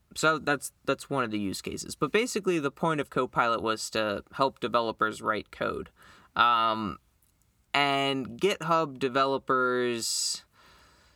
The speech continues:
didn't like this because there were numerous instances where code was,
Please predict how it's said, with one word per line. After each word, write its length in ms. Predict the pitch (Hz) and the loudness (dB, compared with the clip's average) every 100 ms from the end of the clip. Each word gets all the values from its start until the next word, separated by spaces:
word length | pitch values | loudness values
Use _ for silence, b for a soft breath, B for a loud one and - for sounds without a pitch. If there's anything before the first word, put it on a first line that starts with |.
| b _ - | b _ -4
didn't 400 | 139 127 - - | -4 -4 -8 0
like 280 | 185 214 - | 0 0 -2
this 380 | 226 214 - | 0 0 -4
because 840 | - 175 160 - 156 143 135 127 - | -4 -4 -4 -2 0 0 0 -2 -2
there 240 | 131 127 | 0 2
were 400 | 127 123 120 117 | 2 2 2 0
numerous 580 | 131 180 214 202 160 156 | -2 -2 0 0 0 0
instances 960 | 151 - 135 139 - 123 123 123 113 - | -2 -4 -6 -4 -2 0 2 0 -4 -4
where 800 | 113 110 110 110 110 110 107 - b b b b b b _ | -2 0 0 0 0 -2 -2 -6 b b b b b b _
code 800 | - 135 127 127 127 123 123 117 | -4 0 2 2 2 0 -2 -4
was, 1200 | 113 117 117 117 113 110 113 110 - - - | -2 0 2 2 0 0 -2 -4 -6 -6 -8